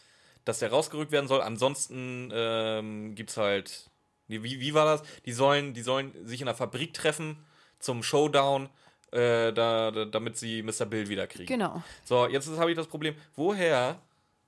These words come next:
Speaker 1: wissen die Leute aus Seven Pines, oder woher sollen die wissen, sagen wir es so,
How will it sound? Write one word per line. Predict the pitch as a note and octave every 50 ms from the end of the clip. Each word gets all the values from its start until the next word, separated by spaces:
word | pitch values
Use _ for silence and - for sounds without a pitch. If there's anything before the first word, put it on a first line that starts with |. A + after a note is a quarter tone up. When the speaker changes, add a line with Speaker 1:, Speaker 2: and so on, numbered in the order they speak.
| _ _ _ _ _ -
Speaker 1:
wissen | A2 A#2+ D3+ D#3 F3 E3+ E3 D#3
die | D3+ D#3
Leute | D3 C#3+ D3 D#3 D3 - -
aus | A2 - -
Seven | - D3 D3 C#3+ C3+
Pines, | - - D3 C#3 A#2+ A2+ B2
oder | C3 B2 A#2+ A#2+
woher | C3 C#3+ C#3 A#2+
sollen | G#2+ A#2+ C#3 D3 D#3 D#3+ C#3+
die | A#2+ A2 G#2
wissen, | G#2 G2+ - A2 G#2+
sagen | G2+ A#2 A#2+ A#2
wir | A2
es | G#2 -
so, | B2+ B2+ A2 A2 D#3 D#3